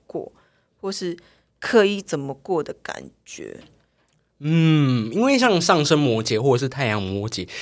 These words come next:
Speaker 2: 其实做事都一定要有很多的规划。
Speaker 1: 没错，因为像我自己的姐姐是摩羯座，太阳摩羯，然后阿元他上升是摩羯，所以其实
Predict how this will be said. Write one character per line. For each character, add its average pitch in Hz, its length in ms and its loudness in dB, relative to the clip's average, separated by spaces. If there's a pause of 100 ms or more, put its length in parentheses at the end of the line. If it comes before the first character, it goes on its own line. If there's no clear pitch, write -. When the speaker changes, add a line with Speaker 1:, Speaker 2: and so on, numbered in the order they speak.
(140)
Speaker 2:
其 - 120 -4
实 123 60 -4
做 147 260 2
事 127 200 -2
都 127 200 0
一 95 120 -12
定 113 180 -6
要 101 180 -2
有 92 80 -4
很 87 220 -12
多 87 180 -10
的 90 120 -10
规 90 280 -10
划。 - 240 -12 (540)
Speaker 1:
没 175 280 -6
错， 175 440 0
因 185 80 0
为 254 120 2
像 254 200 0
我 151 140 0
自 233 220 -8
己 165 180 -6
的 147 180 0
姐 135 280 -6
姐 147 180 -4
是 165 100 -6
摩 151 240 -6
羯 - 220 -10
座， - 160 -12
太 269 160 -2
阳 180 100 0
摩 139 220 -6
羯， - 220 -10 (140)
然 165 140 -4
后 214 160 0
阿 202 160 2
元 160 160 0
他 175 180 -4
上 180 200 -6
升 156 160 -4
是 165 100 -10
摩 156 160 -10 (200)
羯， - 160 -10 (420)
所 294 160 2
以 247 60 6
其 190 160 0
实 175 260 -2